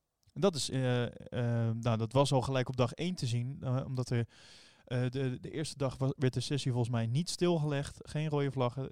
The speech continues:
Eh, iedereen die heeft, eh, veel rondjes kunnen rijden. Zelfs Williams,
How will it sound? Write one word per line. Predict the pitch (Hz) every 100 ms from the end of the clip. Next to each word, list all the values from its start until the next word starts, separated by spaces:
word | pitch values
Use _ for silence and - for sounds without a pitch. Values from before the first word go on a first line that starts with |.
| -
Eh, | - -
iedereen | 160 151 139 131
die | 123
heeft, | 127 123 -
eh, | 123
veel | - 202 220
rondjes | 165 170 160
kunnen | - 139 127
rijden. | 123 127 208 _ _ _ _ _ _ -
Zelfs | 156 156 196
Williams, | 151 170 135 175